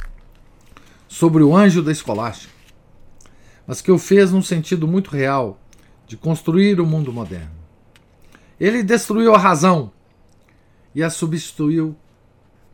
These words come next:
por sugestão. Veja que o Chesterton, aqui, ele tá fazendo uma análise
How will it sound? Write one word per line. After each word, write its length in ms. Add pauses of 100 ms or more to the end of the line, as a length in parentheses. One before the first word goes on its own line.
(260)
por 220
sugestão. 640 (2250)
Veja 200
que 100
o 80
Chesterton, 600 (640)
aqui, 480 (560)
ele 80
tá 100
fazendo 280
uma 100
análise 520